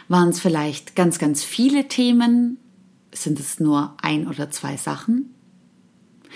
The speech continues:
Ich bin gespannt. Überlege dir jetzt, wenn du die Begrifflichkeiten, die du dir notiert hast, noch mal in Ruhe, was stellst du dir darunter vor?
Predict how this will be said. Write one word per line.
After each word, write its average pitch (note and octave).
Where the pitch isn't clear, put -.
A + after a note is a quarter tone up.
Ich -
bin A3+
gespannt. D3
Überlege A#3
dir C4
jetzt, -
wenn G3+
du G3
die F#3+
Begrifflichkeiten, F3
die G3+
du G#3+
dir F#3
notiert D#3+
hast, C#3+
noch F3+
mal D#3+
in E3
Ruhe, A3
was -
stellst F#3
du F3
dir F3+
darunter D3+
vor? E3+